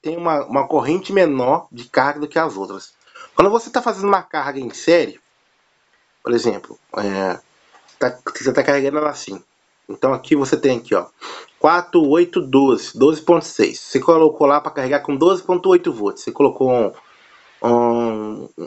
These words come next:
um conversor D C D C ou algum circuito, uma fonte estabilizada pra carregar doze ponto oito. Só que aí essa célula aqui apresenta um defeito. E, ou ela tá com uma capacidade diferente. Por exemplo, aqui você pode ver aqui que ela tá com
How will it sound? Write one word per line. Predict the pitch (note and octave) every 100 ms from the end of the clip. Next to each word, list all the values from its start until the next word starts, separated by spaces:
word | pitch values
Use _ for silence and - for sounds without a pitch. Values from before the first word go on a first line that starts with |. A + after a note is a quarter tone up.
| -
um | G#2+ G#2
conversor | G2 B2+ A#2 - -
D | G#2+
C | -
D | G2+
C | - C#3+ E3 F3 D#3+
ou | C#3+
algum | A#2+ -
circuito, | - - - C3+ C3+ A#2+
uma | A2+ G#2
fonte | B2+ A#2
estabilizada | - A2+ A#2 G#2+ A#2 D3 D3+ D3+ - _ _ _
pra | A#2
carregar | - C3+ C3
doze | C#3
ponto | - C3+ C3+
oito. | G2 - - _ _ _ _ _ -
Só | -
que | A#3
aí | A#3
essa | B3+ B3+
célula | G#3+ F#3+ C#3+
aqui | -
apresenta | F3 F#3 F3+ F3+
um |
defeito. | G3 G3 G#2+ - - _ _ _ _ _ _ _ _ _ _ _ _
E, | - E3 F#3+ G3 F#3 -
ou | F3 G3+
ela | F3+
tá | F3+ F3
com | F3+
uma | E3+
capacidade | F3 E3+ D#3+ D#3+ D3+
diferente. | C#3+ - F3 A2 F#2+ -
Por | A#2+
exemplo, | A2+ D3+
aqui | D#3 -
você | -
pode | D3+ C3
ver | A#2+
aqui | A#2 C#3+
que |
ela | D#3
tá | D#3 D3
com | - C3 G#2+